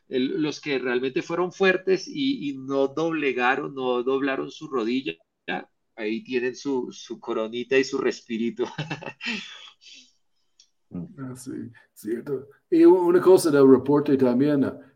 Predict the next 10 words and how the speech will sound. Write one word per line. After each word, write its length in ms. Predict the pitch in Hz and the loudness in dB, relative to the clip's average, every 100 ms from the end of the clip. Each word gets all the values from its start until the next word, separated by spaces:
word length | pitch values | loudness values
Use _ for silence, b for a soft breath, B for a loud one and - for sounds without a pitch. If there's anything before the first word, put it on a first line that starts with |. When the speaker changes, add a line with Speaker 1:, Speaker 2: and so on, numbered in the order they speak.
| _ | _
Speaker 2:
fue 220 | 143 143 | 2 8
de 180 | 131 120 | 8 8
doce 540 | 127 160 151 160 143 | 6 4 4 0 2
científicos 1300 | 131 - 143 120 110 151 147 160 - 160 156 - - b b | 2 4 6 6 4 0 0 -4 -6 -4 -4 -8 -18 b b
en 260 | - 110 107 | -4 -2 6
doce 360 | 131 135 151 | 6 6 2
países 480 | 135 123 135 131 120 | 2 6 6 6 0
diferentes, 640 | 123 120 117 131 135 135 120 | 0 0 2 2 2 0 0
un 120 | 113 | -4
equipo, 600 | 110 143 135 151 143 | -2 -2 0 0 -2